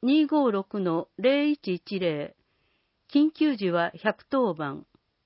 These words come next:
紙面には、「今すぐ手続きをしてください」と携帯電話で指示をされながら、エーティーエムを操作している高齢の男性と、その肩に手をやり、「何かお困りですか？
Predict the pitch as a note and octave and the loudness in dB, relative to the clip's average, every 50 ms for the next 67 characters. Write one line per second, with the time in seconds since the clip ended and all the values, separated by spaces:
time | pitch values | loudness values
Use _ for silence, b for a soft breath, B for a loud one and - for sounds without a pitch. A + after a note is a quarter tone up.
0 | _ _ _ _ _ _ _ _ _ _ _ _ _ _ _ _ _ _ _ _ | _ _ _ _ _ _ _ _ _ _ _ _ _ _ _ _ _ _ _ _
1 | _ _ _ _ _ - - E4 D#4+ D#4 D#4+ D4+ C4 B3 A3 F#3+ F#3+ F#3 F#3 G3 | _ _ _ _ _ -4 2 4 4 4 4 4 2 2 0 0 0 0 0 -2
2 | - _ _ _ _ _ _ _ _ _ _ C#4+ C#4+ D4 D#4 D#4 D#4+ - - A#3+ | -6 _ _ _ _ _ _ _ _ _ _ 0 2 4 4 4 2 0 -2 -4
3 | A3+ G#3+ - A3 G#3+ - C4+ C4 C#4 - - G#3+ G3 G3+ - - A3+ A3 - A#3 | -4 -2 -2 -4 -4 -4 -6 -8 -8 -4 -4 -4 -4 -4 -4 -4 -4 -4 -4 -4
4 | G#3+ A3 A3+ - - G#3+ F#3 E3 - _ _ _ _ _ - G3 F#3+ G3 - - | -4 -4 -4 -4 -4 -4 -4 -4 -6 _ _ _ _ _ -6 -4 -4 -6 -2 0
5 | B3 C4+ C4+ - - C#4+ C#4+ C4 C4+ C#4 C#4 B3+ G#3+ F#3 G3+ G#3 - - C4+ A#3+ | 0 0 2 0 0 0 0 0 0 0 0 0 -2 -2 -4 -4 -4 -4 -6 -4
6 | - A3+ G3+ G3 G3 - G3 F#3+ G#3+ G3+ G#3 G3+ G3 F#3+ F#3+ F#3+ G3 - b b | -2 -4 -4 -4 -4 -4 -4 -4 -4 -4 -4 -2 -2 -2 -2 -2 -4 -6 b b
7 | b b b b b b - A3 A#3+ C#4 D4 - - C#4 C#4+ C#4 C#4 C#4 C#4+ C4+ | b b b b b b -2 0 0 0 0 0 -2 -2 0 0 0 0 0 0
8 | A#3 G#3 F#3+ F#3+ - - C4+ C4 C4 - A3 G3 G3 - - F#3+ F3+ E3+ F3+ - | 0 0 -2 -2 -2 -2 -2 -2 -2 -2 -2 -2 -2 -4 -6 -6 -6 -6 -6 -6
9 | - A3+ A#3 A#3+ A#3 A#3 A3+ A3+ A3 G3+ G3+ G3+ G#3+ A3+ - - G3+ G3+ G3 - | -4 -2 0 0 0 -2 -2 -4 -4 -4 -4 -4 -4 -6 -6 -6 -6 -6 -8 -6
10 | - F#3+ F3+ F#3+ b b b b b b b b b b b b - - B3 B3+ | -4 -4 -4 -4 b b b b b b b b b b b b -2 0 2 2
11 | C#4+ C#4 - - D4 D4 C#4 A#3+ G#3 G3 - - - C4 B3 A3 G3 E3+ E3+ D#3+ | 2 0 0 -2 -2 0 0 0 -2 -2 -4 -2 0 0 0 0 0 -2 -4 -4
12 | D#3 D#3+ F#3 E3+ F3 - _ _ _ _ _ _ _ _ _ _ _ A3 A#3 C#4 | -6 -6 -6 -8 -8 -12 _ _ _ _ _ _ _ _ _ _ _ -2 0 0
13 | C#4+ C4+ - A3 G#3 G#3 - A#3 A3+ A#3 A#3+ A3 G#3 A3 B3 B3+ - - - F#3+ | 0 0 0 -2 -2 -2 -2 -4 -4 -2 -4 -2 -2 -2 -2 -2 -4 -6 -4 -2
14 | F#3+ B3+ F4+ | -2 -2 -4